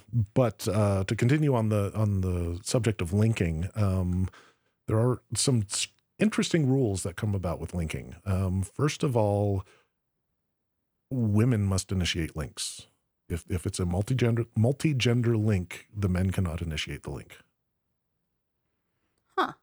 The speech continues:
Speaker 1: Um,
Speaker 2: Okay.
Speaker 1: women can link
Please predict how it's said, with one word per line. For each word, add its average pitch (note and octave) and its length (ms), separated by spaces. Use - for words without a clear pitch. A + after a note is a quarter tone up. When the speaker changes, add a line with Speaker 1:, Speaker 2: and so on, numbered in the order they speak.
Speaker 1:
Um, F#2+ 460
Speaker 2:
Okay. D#3 200
Speaker 1:
women A#2 880
can G#2+ 300
link F#2 340